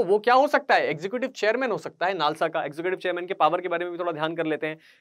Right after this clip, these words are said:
रियल पावर किसमें वेस्ट करती है एग्जीक्यूटिव चेयरमैन को? मेंबर सेक्रेटरी को कौन पावर देता है कि वो साइन करेगा, सारे के सारे ऑर्डर्स को ऑथराइज करेगा? एग्जीक्यूटिव चेयरमैन। और एग्जीक्यूटिव चेयरमैन ही अलाउ करेगा कि मेंबर सेक्रेटरी के अलावा और कोई सील स्टैंप नहीं लगा सकता उनके ऑर्डर्स पे। ये भी हमें बात क्लियर हो गई।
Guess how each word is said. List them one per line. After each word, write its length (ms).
रियल 260
पावर 280
किसमें 280
वेस्ट 200
करती 200
है 60
एग्जीक्यूटिव 300
चेयरमैन 360
को? 200
मेंबर 280
सेक्रेटरी 380
को 120
कौन 240
पावर 280
देता 260
है 180
कि 180
वो 160
साइन 280
करेगा, 300
सारे 240
के 80
सारे 180
ऑर्डर्स 280
को 100
ऑथराइज 340
करेगा? 360
एग्जीक्यूटिव 420
चेयरमैन। 400
और 120
एग्जीक्यूटिव 400
चेयरमैन 460
ही 120
अलाउ 240
करेगा 320
कि 120
मेंबर 260
सेक्रेटरी 380
के 80
अलावा 260
और 120
कोई 280
सील 240
स्टैंप 340
नहीं 160
लगा 160
सकता 280
उनके 220
ऑर्डर्स 260
पे। 140
ये 160
भी 120
हमें 180
बात 220
क्लियर 200
हो 100
गई। 180